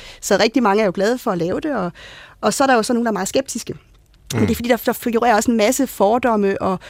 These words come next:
Speaker 1: misforståelser, vil jeg sige, over for det metakognitive. Mange tænker, som du selv var inde på, det er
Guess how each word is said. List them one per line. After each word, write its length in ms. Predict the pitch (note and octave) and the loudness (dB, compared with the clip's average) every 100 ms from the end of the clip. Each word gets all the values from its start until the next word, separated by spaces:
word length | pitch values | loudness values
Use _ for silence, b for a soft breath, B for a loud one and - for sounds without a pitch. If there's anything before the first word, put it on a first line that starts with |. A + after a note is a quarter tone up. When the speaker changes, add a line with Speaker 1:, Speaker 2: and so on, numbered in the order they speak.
| B | B
Speaker 1:
misforståelser, 680 | D4+ F#4+ F4 - A3 F3 - E3 - | 2 2 -2 -4 -4 -4 -8 -12 -6
vil 60 | |
jeg 80 | F#3+ | -6
sige, 220 | - G3 | -4 -2
over 140 | - F3+ | -2 -2
for 100 | F#3+ | -4
det 80 | F#3 | -6
metakognitive. 580 | F3 - F#3+ F3 - G3+ | -6 -8 -8 -6 -4 -2
Mange 160 | A3+ | 0
tænker, 260 | B3+ A#3+ B3 | 0 -2 -2
som 140 | G#3+ | -4
du 80 | G3+ | -2
selv 180 | A#3 G#3 | -2 0
var 60 | |
inde 140 | G3 G#3+ | 0 -2
på, 140 | A3 | -2
det 80 | |
er 40 | F#3+ | -2